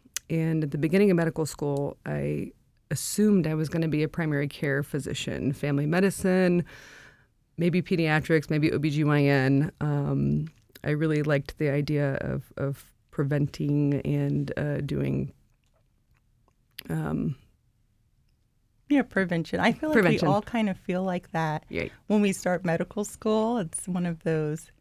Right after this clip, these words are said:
Speaker 2: I think it's our, you know, save the world, and we want to be able to help as many people as we can with a great fund of knowledge, right?
Speaker 1: Right. Well, in medical school,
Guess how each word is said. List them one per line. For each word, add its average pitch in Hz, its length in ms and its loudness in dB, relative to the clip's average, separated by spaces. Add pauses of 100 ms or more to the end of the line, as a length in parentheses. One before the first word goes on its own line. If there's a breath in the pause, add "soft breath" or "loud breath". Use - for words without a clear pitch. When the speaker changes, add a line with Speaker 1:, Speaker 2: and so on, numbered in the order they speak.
(160)
Speaker 2:
I 233 100 2
think 415 200 4
it's - 140 0
our, 190 160 2
you 175 120 -4
know, 175 120 0
save 269 340 -2
the 254 80 -4
world, 240 420 -2
and 170 140 -4
we 170 100 -4
want 185 340 -4
to 190 180 -4
be 165 280 -2
able 165 240 -4
to 151 440 -2 (140)
help 220 340 2 (100)
as 175 160 0
many 190 220 2
people 170 340 -2
as 151 160 -2
we 156 100 -4
can 156 440 -4
with 156 160 -6
a 165 40 -8
great 151 260 -6
fund 160 220 -4
of 156 120 -4
knowledge, 160 420 -4
right? 190 220 -2 (260)
Speaker 1:
Right. - 220 -2 (1000 loud breath)
Well, 196 120 6
in 196 100 8
medical 208 320 4
school, 175 540 4